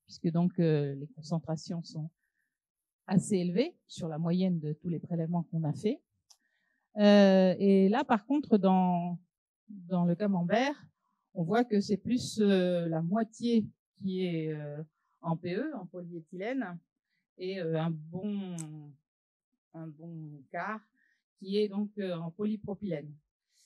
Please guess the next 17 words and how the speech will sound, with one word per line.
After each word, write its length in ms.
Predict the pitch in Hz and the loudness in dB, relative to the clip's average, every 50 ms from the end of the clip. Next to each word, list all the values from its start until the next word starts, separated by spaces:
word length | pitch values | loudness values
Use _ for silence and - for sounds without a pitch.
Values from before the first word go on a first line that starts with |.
| _ _ _ - | _ _ _ -12
Mais, 320 | 185 190 208 220 226 220 | -8 -6 -4 -4 -2 -4
euh, 100 | 196 180 | -4 -4
donc, 280 | 165 180 190 202 196 - | -6 -8 -8 -8 -8 -8
euh, 100 | 196 175 | -8 -8
du 180 | 170 160 170 165 | -8 -10 -14 -14
coup, 200 | - - 269 277 | -12 -10 -10 -10
c'est 160 | 254 - 180 | -8 -8 -8
vrai 200 | 170 175 196 220 | -6 -6 -6 -6
que, 500 | 226 - 196 190 208 214 190 165 165 165 165 _ _ _ _ _ _ _ 175 | -6 -8 -6 -4 -4 -4 -4 -4 -6 -8 -12 _ _ _ _ _ _ _ -12
euh, 580 | 180 180 180 180 175 170 165 156 156 - - 151 147 | -6 -4 -2 -2 -2 -2 -2 -4 -6 -8 -10 -12 -12
les 640 | 170 180 180 170 170 165 165 160 156 160 156 151 202 | -10 -10 -10 -8 -8 -8 -8 -8 -8 -10 -10 -8 -6
autres, 420 | 233 240 233 - - - _ _ _ _ _ _ _ _ _ _ _ _ - | -6 -6 -6 -8 -16 -20 _ _ _ _ _ _ _ _ _ _ _ _ -14
euh, 360 | 175 175 175 170 165 165 160 | -10 -10 -8 -8 -8 -8 -8
plastiques 520 | 160 - 175 175 - - - 269 302 - - - - _ _ _ _ _ _ | -6 -6 -6 -6 -6 -8 -14 -16 -18 -16 -16 -18 -18 _ _ _ _ _ _
sont 240 | - 214 220 233 | -2 2 2 2
plus 320 | 208 - - 302 320 - - | 2 2 0 0 0 -2 -4
présents 420 | - - 254 233 190 220 226 277 | -2 0 0 2 2 2 2 0